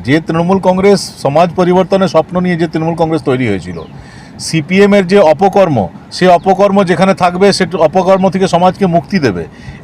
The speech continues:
এই চিন্তাভাবনা নিয়ে যে তৃণমূল কংগ্রেস তৈরি হয়েছিল, সে তৃণমূল কংগ্রেস তো নেই এখন। এখন তো আগে ছিল যে সিপিএমের সময় ছিল যে সমাজ বিরোধীরা নেতাদের আন্ডারে থাকতো, এখন তৃণমূল কংগ্রেসে বর-, নতুন যে তৃণমূল কংগ্রেস, এখানে সমাজ বিরোধীরাই নেতা হয়ে গেছে।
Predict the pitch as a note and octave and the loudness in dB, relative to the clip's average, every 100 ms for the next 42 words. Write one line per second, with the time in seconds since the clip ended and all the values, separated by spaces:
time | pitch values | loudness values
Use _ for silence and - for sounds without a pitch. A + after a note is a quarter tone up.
0 | - C3+ G3+ F#3+ G#3 F#3+ G#3+ G3+ G#3 G#3 | -6 0 0 0 0 2 2 4 2 2
1 | G#3 G#3 G#3 G3 G3+ F#3 G3 F#3+ F#3+ - | 2 2 2 0 2 2 2 2 0 2
2 | E3 D#3+ C#3 C3+ B2+ F#3 G#3 G#3 G#3+ G#3+ | 0 2 2 0 -2 -2 0 -2 0 0
3 | G3 G3 D3+ G#3+ E3 G#2 E2+ - - - | 0 0 0 0 0 -2 -8 -18 -20 -20
4 | - - A#2 F#3 G3+ A#3 A#3 - - - | -18 -6 -2 -2 2 4 4 0 -14 -8
5 | - C3+ G3 G#3+ - - A3 A#3 A#3 A#3 | -4 0 2 2 -2 -2 2 4 4 6
6 | A3+ G3+ F#3+ F#3+ A3 A3 A3 A3 G#3 G#3+ | 4 2 -2 0 2 2 0 0 0 2
7 | A3+ G#3+ - E3 G3+ G#3+ F#3+ G#3+ G#3+ A3 | 2 2 0 2 2 2 2 2 2 4
8 | A#3 G#3 F#3 G#3+ G3+ G3 E3+ E3 - - | 2 2 2 2 4 2 2 0 2 -2
9 | - - - - - - - - - D#3+ | -4 -16 -16 -20 -20 -20 -20 -8 -4 0
10 | A3+ G#3 G#3+ A3+ A3+ A3+ A#3 G#3+ G3 F3 | 0 2 2 2 2 2 2 2 2 2
11 | E3+ F3 G3+ B3+ B3 G#3+ F#3+ F3 D3+ E3+ | 2 0 2 2 2 2 2 2 2 2
12 | F#3+ - - - F3 G#3 F#3 G#3 A3+ A3 | 0 -4 -14 -4 -2 0 2 2 2 2
13 | B3+ B3 C4 B3 G3 D#3+ A2+ F#2 F2 | 2 4 2 2 2 0 0 -4 -8